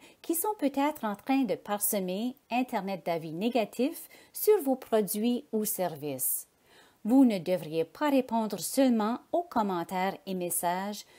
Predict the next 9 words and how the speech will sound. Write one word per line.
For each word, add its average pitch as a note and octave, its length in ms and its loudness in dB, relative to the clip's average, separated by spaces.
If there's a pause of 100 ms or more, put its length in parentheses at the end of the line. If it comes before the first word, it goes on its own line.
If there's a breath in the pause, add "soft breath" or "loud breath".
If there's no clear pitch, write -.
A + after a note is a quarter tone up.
(140 soft breath)
que F#4 220 2
vous G3 180 -4
recevez F3+ 640 -2
sur F3+ 160 -4
Facebook F3 580 -4
et - 180 -6
Instagram. F#3 720 -2 (520 loud breath)
Vous C4 100 4
devriez A#3+ 460 4